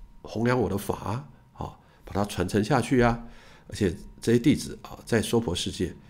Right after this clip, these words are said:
听法这么久了，结缘这么久了，啊，缘这么深，对不对？啊，因这么深了，啊，缘这么广，啊，那这样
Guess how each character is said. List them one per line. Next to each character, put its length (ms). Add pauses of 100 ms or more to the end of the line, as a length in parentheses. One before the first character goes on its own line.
(140)
听 180
法 240
这 100
么 120
久 240
了， 180 (240)
结 220
缘 200
这 120
么 100
久 240
了， 140 (380)
啊， 200 (300)
缘 240
这 100
么 100
深， 400 (240)
对 80
不 80
对？ 160 (380)
啊， 240
因 180
这 140
么 80
深 260
了， 100
啊， 160 (120)
缘 180
这 140
么 80
广， 240 (240)
啊， 140 (440)
那 100
这 160
样 140